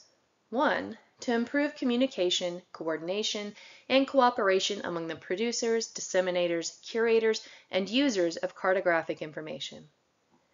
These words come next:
And two, to broaden opportunities and inclusivity for underrepresented and historically marginalized groups within the society. At the heart of any program created is the why.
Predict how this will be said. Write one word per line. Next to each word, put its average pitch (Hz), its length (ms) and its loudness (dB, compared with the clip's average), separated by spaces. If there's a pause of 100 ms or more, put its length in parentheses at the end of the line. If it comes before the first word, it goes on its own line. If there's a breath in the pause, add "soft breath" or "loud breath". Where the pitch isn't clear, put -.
(240)
And 311 160 -2
two, 175 440 0 (300 loud breath)
to 185 80 2
broaden 226 420 6
opportunities 220 1000 0 (100)
and 165 140 -6
inclusivity 190 840 0
for - 260 0
underrepresented 185 1000 2
and - 120 -8
historically 220 640 0
marginalized 185 720 -2
groups 165 380 -4 (180)
within 226 320 2
the 220 80 0
society. - 720 -8 (3000 soft breath)
At 208 240 10
the 220 60 4
heart 175 440 4
of 165 160 -2
any 185 260 2
program 175 460 2
created 156 480 0
is 156 280 -4
the 156 80 -2
why. 156 420 0